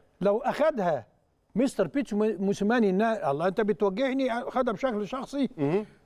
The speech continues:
Speaker 1: كنت تعرف إن العلاقة دي مش هتكمل.
Speaker 2: آه.
Speaker 1: لكن إدراك الراجل إن ده عمل مؤسسي وإن ده نظام النادي الأهلي اللي،
Speaker 2: بالظبط.
Speaker 1: اللي هيطبق عليه وعلى غيره.
Speaker 2: بالظبط.
Speaker 1: مهما كان مين هو.
Speaker 2: آه.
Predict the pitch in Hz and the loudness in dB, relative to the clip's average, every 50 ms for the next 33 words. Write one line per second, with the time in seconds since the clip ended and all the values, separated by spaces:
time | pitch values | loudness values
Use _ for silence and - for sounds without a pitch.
0 | - _ _ _ - 175 - 180 - 240 233 214 208 - 180 175 165 160 160 156 | -20 _ _ _ -6 -2 -2 0 0 2 2 2 2 0 0 -2 -2 -2 0 0
1 | 185 202 - - 160 156 170 151 - - 151 - - - 127 113 107 - - - | 0 0 0 0 -2 -2 -4 -4 -6 -8 -8 -8 -6 -6 -6 -6 -8 -12 -18 -8
2 | - - 123 131 123 117 - - - _ _ _ _ - - - 180 - - 185 | -2 0 2 2 0 -2 -6 -12 -20 _ _ _ _ -14 -4 -2 -2 0 0 -2
3 | 190 185 160 131 208 254 302 262 - 214 196 208 226 208 190 185 180 165 151 214 | 0 0 0 2 2 2 2 0 0 0 2 2 2 2 2 0 0 0 2 2
4 | 254 254 233 185 185 226 294 294 247 214 190 190 202 180 160 - - 226 226 208 | 0 0 -2 -2 -2 -2 0 0 0 0 0 -2 -4 -6 -8 -4 -2 -2 -2 0
5 | - 202 208 247 - - - - - _ _ _ - 151 180 220 226 285 285 240 | 0 -2 -4 -4 -4 -10 -18 -20 -20 _ _ _ -2 0 2 2 4 2 2 2
6 | 277 302 277 262 285 320 302 247 247 262 302 285 240 190 151 135 - - 156 175 | 0 0 2 0 0 0 2 2 2 2 2 0 0 0 -4 -6 -6 -6 -2 0
7 | 214 233 233 240 214 208 220 220 - - - _ _ _ - 180 185 - - 277 | 2 2 2 2 2 2 0 0 -4 -10 -20 _ _ _ -4 -4 -4 -2 -2 -2
8 | 285 254 226 233 277 311 277 226 208 196 220 277 294 262 208 135 143 147 143 135 | -2 0 -2 -2 -2 -2 0 0 0 0 0 0 0 0 0 -2 -6 -8 -4 -4
9 | 190 220 - - _ _ _ - 226 277 254 240 226 214 - 254 277 262 240 285 | -4 -4 -4 -6 _ _ _ 0 0 2 2 2 2 2 2 2 0 2 0 0
10 | 294 208 202 269 285 247 160 120 - _ _ - 147 175 202 185 | -2 0 0 0 -2 -2 -4 -8 -12 _ _ -2 -2 -2 -2 -4